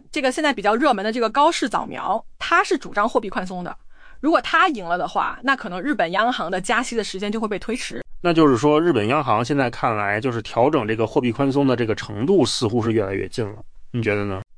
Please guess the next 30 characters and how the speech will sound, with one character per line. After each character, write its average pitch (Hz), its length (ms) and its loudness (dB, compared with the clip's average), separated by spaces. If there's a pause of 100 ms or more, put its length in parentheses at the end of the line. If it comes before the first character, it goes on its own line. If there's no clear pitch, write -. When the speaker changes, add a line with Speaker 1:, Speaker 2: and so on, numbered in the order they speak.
Speaker 1:
对， 294 200 4
因 254 80 -2
为 359 80 0
野 294 140 2
口 - 140 0
旭 - 140 -4
也 175 100 0
说 254 300 2
了， 196 140 4
就 185 120 -4
是 247 80 -2
说 269 160 2
日 330 120 -2
本 202 140 -4
的 135 80 -10
经 277 180 -6
济 269 140 -6
在 254 140 2
摆 - 240 -2
脱 277 200 -2
零 202 260 -4
利 294 180 0
率 233 120 -2
上 220 160 -2
面 196 100 -4
是 233 120 -6
有 - 120 0
进 302 260 0
展 - 240 0
的。 - 160 -10